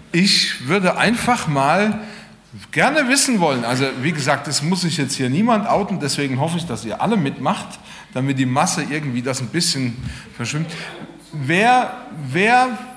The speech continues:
von euch ist der Überzeugung, das kann man so machen, das sollten wir vielleicht sogar machen, wie dieser junge Mann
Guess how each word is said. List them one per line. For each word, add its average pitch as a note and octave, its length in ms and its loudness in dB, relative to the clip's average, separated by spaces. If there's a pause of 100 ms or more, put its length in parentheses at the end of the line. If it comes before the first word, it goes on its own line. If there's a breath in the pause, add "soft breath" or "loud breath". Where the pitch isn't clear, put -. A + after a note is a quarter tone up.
(200)
von E3 300 0
euch A3+ 580 2
ist F#3 240 0
der D3+ 100 2
Überzeugung, G#3+ 1040 2 (440 loud breath)
das G3 360 2
kann E3+ 220 4
man F3+ 220 6
so E3 180 4
machen, E3+ 400 4
das A#2+ 200 0
sollten G#3 360 4
wir D#3+ 100 4
vielleicht C#3 420 2
sogar B2+ 280 2
machen, A#2 400 0
wie B2 80 -2
dieser B2 280 -2
junge F#3 280 2
Mann F#3+ 440 2